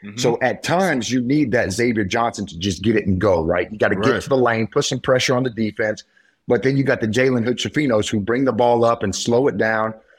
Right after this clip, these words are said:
Speaker 2: And those two were a perfect pairing. And now I think, like you said, like, Jalen, although I think he's a great scorer,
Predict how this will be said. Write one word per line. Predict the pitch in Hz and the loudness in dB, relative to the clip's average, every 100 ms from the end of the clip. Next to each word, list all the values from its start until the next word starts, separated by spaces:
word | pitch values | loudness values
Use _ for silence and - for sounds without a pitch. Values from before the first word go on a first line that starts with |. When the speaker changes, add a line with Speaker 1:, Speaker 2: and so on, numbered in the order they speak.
| - | -6
Speaker 2:
And | 113 | 0
those | 131 143 | 2 2
two | - 147 | 0 2
were | 131 | 2
a | 113 | 2
perfect | - 131 117 - | 0 -2 -2 0
pairing. | 139 110 98 | 0 2 0
And | 101 | 2
now | 131 131 | 4 4
I | |
think, | 120 135 - - | 2 -4 -6 -10
like | 78 123 117 | -4 -2 -2
you | |
said, | - 131 92 87 | 0 0 0 0
like, | 90 - _ _ _ _ 113 | -2 -4 _ _ _ _ -6
Jalen, | 110 156 175 135 123 - _ _ _ _ _ _ | 0 2 2 0 -2 -6 _ _ _ _ _ _
although | 127 123 135 131 | 0 2 4 4
I | 117 | 2
think | 107 - | 0 -4
he's | 110 113 101 | -4 -2 -4
a | |
great | 90 120 131 | 0 0 0
scorer, | - 139 131 127 123 | -2 2 2 2 -2